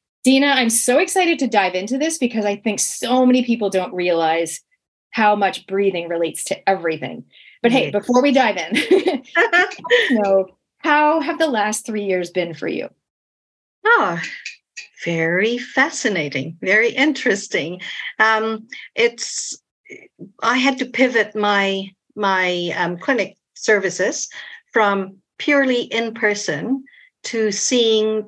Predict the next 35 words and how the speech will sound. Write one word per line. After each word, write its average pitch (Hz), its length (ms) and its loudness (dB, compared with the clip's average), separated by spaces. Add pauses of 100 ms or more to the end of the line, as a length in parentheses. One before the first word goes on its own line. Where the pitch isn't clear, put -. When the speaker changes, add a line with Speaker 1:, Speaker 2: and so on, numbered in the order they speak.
Speaker 2:
people 208 420 -4
online 185 520 0
as 170 300 -4
well. 170 380 0 (300)
Um, 180 580 -2 (400)
it 240 140 4
was 247 120 2
a, 233 200 2 (800)
it 226 520 0
was 294 140 -4
a - 40 -2
tricky 339 360 0
transition, 208 760 -2
but 190 400 -2
in 214 200 -2
the 220 200 2
end 247 220 2
it 196 160 -2
worked 254 320 0
because 214 260 0
then 214 200 2
now 226 340 2 (380)
I'm 208 160 -2
able 202 240 -2
to 196 120 -8
see 190 360 -2
people, 190 580 -2
um, 175 280 -2
outside 180 360 -2
of 175 100 -4
Auckland, 214 640 0 (360)
even 185 300 0
overseas. 190 720 -2
So 185 300 0
it's - 460 -6